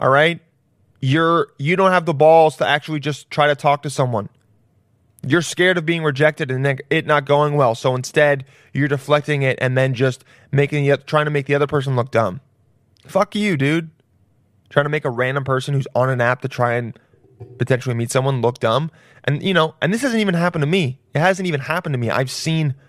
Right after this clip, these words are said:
um, it, I've seen people post about it, and I go, "Fuck, dude. Fuck off, for real," you know?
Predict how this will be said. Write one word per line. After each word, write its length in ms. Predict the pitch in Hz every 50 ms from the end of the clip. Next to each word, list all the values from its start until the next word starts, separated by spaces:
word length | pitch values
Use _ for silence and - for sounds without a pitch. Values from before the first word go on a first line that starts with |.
| _ _ _ _ _ _ _ _ _ _ _ _ - _ _ -
um, 460 | 123 123 120 120 120 120 113 - - _ _ _ _ _ _ _ _
it, 200 | 147 139 - _ _ _
I've 140 | 135 131 -
seen 140 | - 170
people 200 | 156 165 147 131
post 280 | - - 151 165 147 -
about 220 | 120 110 107 107
it, 20 | 87
and 100 | 110 127
I 60 | 135
go, 180 | 131 143 135 123
"Fuck, 260 | - - 101 95 -
dude. 400 | 127 120 113 113 113 - - - _ _ _ _ _ _ _ _ _ _ _ _ _ _ - -
Fuck 200 | - 196 185 131
off, 320 | 123 120 120 113 - _ _
for 180 | _ - 131 120
real," 320 | 117 117 113 107 113 - _ _ -
you 80 | 127
know? 220 | 127 127 127 131